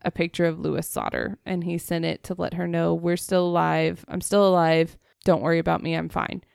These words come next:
So the belief is that the children are still out there, but in order to protect their parents, they have stayed away. They hired another private detective to go to Central City, Kentucky,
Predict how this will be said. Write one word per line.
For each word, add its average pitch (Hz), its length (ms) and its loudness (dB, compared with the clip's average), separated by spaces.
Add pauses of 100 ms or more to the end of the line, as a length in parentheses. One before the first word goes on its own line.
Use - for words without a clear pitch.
(140)
So 160 360 6
the 165 160 2
belief 180 520 2
is 175 340 4
that - 560 2 (200)
the 180 100 2
children 208 520 4 (120)
are 180 80 4
still - 420 2
out 165 240 0
there, 170 160 2
but 170 220 0
in 175 120 -2
order 165 220 0
to - 160 -8
protect - 540 -8
their 175 160 0
parents, - 800 -6 (240)
they 175 120 2
have 170 120 -4
stayed 170 300 0
away. - 400 -4 (320)
They 180 340 6
hired 202 400 4
another 226 300 6
private 208 320 2
detective 180 560 -2
to 196 100 -6
go 175 180 4
to 180 240 0
Central 185 360 0
City, 180 200 -2
Kentucky, 170 680 -4